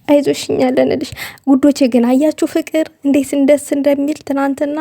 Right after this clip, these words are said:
ብሩኬና ሀይሚ አያችኋ? አንድ ደ-፣ አንድ ሰዓት ቢጨቃጨቁ ይጨንቀናል። ነገር ግን በፍቅር ያን ሁሉ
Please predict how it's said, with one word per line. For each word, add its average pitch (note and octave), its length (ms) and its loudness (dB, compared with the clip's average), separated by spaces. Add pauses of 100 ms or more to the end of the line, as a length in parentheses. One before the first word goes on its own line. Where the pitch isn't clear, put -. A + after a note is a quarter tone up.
ብሩኬና C#4+ 500 0
ሀይሚ C#4+ 260 -2 (560)
አያችኋ? C#4+ 460 2 (520)
አንድ D#4+ 260 -4
ደ-፣ C#4 200 0
አንድ C#4+ 260 -2
ሰዓት - 280 -2
ቢጨቃጨቁ C#4+ 640 0 (540)
ይጨንቀናል። C4+ 680 -2 (1500)
ነገር E4+ 360 4
ግን D#4+ 180 0
በፍቅር D#4+ 460 0
ያን F#4 260 2
ሁሉ B4 320 4